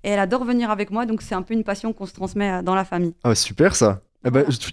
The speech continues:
Speaker 2: sais quoi, j'allais même pas poser cette question.
Speaker 1: Eh ben
Speaker 2: Mais,
Speaker 1: voilà, je
Speaker 2: euh,
Speaker 1: te
Speaker 2: voilà,
Speaker 1: donne
Speaker 2: tu nous
Speaker 1: l'info.
Speaker 2: l'as, tu nous l'as révélé, bah, c'est super mignon. Euh, et donc tu connais, bah, tous les champignons, ceux qui sont comestibles, t'as les, t'as tes petits coins, tes petites adresses.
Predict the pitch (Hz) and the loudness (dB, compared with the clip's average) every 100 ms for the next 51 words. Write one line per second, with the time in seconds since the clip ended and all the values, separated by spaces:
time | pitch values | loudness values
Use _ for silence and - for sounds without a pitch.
0 | 135 156 190 170 120 127 147 190 156 127 | -2 2 4 4 4 4 4 2 2 2
1 | 123 123 - 113 - 233 _ _ - 233 | 2 0 -2 -4 -4 -6 _ _ -14 -4
2 | 127 139 135 135 123 117 117 - 139 127 | 2 6 8 8 8 6 4 4 2 2
3 | 117 110 - - - - 135 123 117 110 | 2 2 -4 -20 -10 -2 2 2 2 2
4 | 143 147 104 - - 120 113 107 127 202 | 2 2 0 -6 -4 2 2 4 2 -2
5 | - - - _ - 107 101 98 101 123 | -8 -20 -20 _ -4 -2 0 0 0 0
6 | 170 - 113 127 147 139 120 143 139 - | 0 -2 -2 2 4 4 4 2 2 4
7 | 131 123 160 131 117 131 123 127 120 - | 2 2 2 0 0 2 4 6 4 2
8 | 147 160 120 120 113 113 123 117 117 123 | 2 4 2 4 4 4 2 -2 -2 -6
9 | - 131 127 - 117 113 113 139 | -2 -2 -2 -4 0 2 2 -2